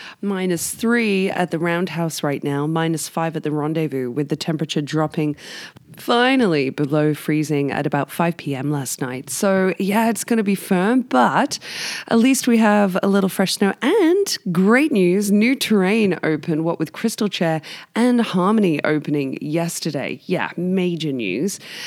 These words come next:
especially after last week's atmospheric river causing, <laughs> uh, less coverage than we all would like. But twenty-four runs groomed on Whistler this morning, twenty on Blackcomb.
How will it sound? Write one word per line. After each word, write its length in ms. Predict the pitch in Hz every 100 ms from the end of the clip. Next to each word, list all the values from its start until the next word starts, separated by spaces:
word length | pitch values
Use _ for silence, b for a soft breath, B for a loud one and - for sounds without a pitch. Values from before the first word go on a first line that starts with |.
| B -
especially 480 | 180 - 190 - 175
after 420 | 156 - 165 151
last 380 | 156 156 156 175
week's 180 | 160
atmospheric 560 | 165 160 160 - 143 -
river 180 | 156 147
causing, 560 | - 151 143 170 160 147
<laughs> 920 | 156 349 302 277 - - - - -
uh, 540 | 247 233 226 208 196
less 800 | - - - 202 196 196 190 -
coverage 640 | - 208 165 170 151 139 -
than 380 | 165 160 147
we 200 | 143 165
all 240 | - 170 160
would 160 | 143
like. 340 | 135 113 127 -
But 280 | 175 - -
twenty-four 560 | - 254 247 214 196
runs 340 | 175 170 165 -
groomed 320 | 170 160 156
on 140 | 151
Whistler 260 | 151 - 147
this 220 | 143 -
morning, 320 | 143 131 131
twenty 440 | - - 196 190 196
on 120 | 160
Blackcomb. 500 | 147 139 - 139 135